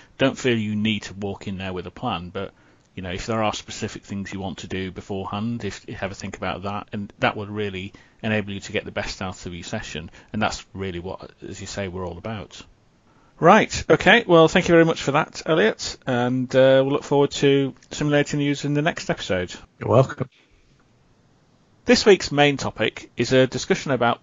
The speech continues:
Speaker 1: one of the Blue Pin featured reviews, and we have chosen Real Simulation in Harrogate in the U K. If you've listened to previous podcasts, you may know that these featured reviews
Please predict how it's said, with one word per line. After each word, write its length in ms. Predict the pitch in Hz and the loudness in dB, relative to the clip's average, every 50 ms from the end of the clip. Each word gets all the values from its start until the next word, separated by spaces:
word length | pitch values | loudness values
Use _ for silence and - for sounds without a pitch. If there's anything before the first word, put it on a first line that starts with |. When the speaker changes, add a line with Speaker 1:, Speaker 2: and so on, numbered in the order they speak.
| _ _ | _ _
Speaker 1:
one 160 | 123 120 120 | -4 -4 -4
of 80 | 110 110 | -4 -6
the 80 | 120 | -4
Blue 200 | 110 151 165 160 | 0 2 2 2
Pin 320 | 160 - - 110 107 107 107 | 2 0 -2 -2 -2 -2 -6
featured 420 | - - 107 104 - - 101 95 | -6 -4 -4 -4 -4 -8 -14 -14
reviews, 560 | 95 101 104 95 90 87 90 87 - - - _ _ _ _ - | -10 -6 -6 -4 -4 -6 -8 -12 -14 -16 -18 _ _ _ _ -10
and 120 | 117 117 | -6 -4
we 180 | 117 117 120 120 | -2 0 0 0
have 180 | 123 110 - | -2 -4 -4
chosen 560 | - - 180 185 185 - - 170 160 147 - - | 0 2 4 4 2 0 -2 -6 -8 -8 -10 -6
Real 220 | - 131 143 156 147 | 0 2 4 4 4
Simulation 540 | - - 139 131 110 98 95 - - 110 | 2 0 -4 -2 -2 -2 -4 -4 -6 -6
in 80 | 104 107 | -6 -6
Harrogate 480 | - - 120 107 98 - 90 - - - | -4 -4 -4 -4 -4 -6 -8 -10 -10 -12
in 80 | 95 | -10
the 60 | 95 | -10
U 100 | 95 95 | -10 -10
K. 340 | - - - 110 82 80 - - _ _ _ _ _ _ _ _ _ _ _ _ _ _ _ _ _ _ _ _ _ _ _ _ _ _ _ - | -10 -8 -6 -6 -6 -8 -10 -14 _ _ _ _ _ _ _ _ _ _ _ _ _ _ _ _ _ _ _ _ _ _ _ _ _ _ _ -2
If 120 | 180 - | -2 0
you've 140 | 233 220 202 | 0 0 2
listened 260 | 214 208 - 190 160 | 0 0 0 -2 -6
to 60 | - | -4
previous 340 | - - 156 151 135 131 - | 0 2 2 4 4 2 -2
podcasts, 600 | - - 113 104 - - 110 104 - - - - | -2 -4 -4 -4 -4 -6 -6 -6 -6 -6 -8 -6
you 100 | 110 110 | -4 -2
may 220 | 117 117 117 117 | -2 0 0 0
know 180 | 113 110 110 110 | 0 0 0 -2
that 160 | 104 - - | -2 -4 -4
these 180 | - 110 110 - | -4 -4 -4 -4
featured 360 | - - 170 170 - - 147 | -2 0 0 0 0 -6 -14
reviews 440 | 127 104 98 98 98 98 101 - | -14 -8 -6 -4 -2 -2 -4 -6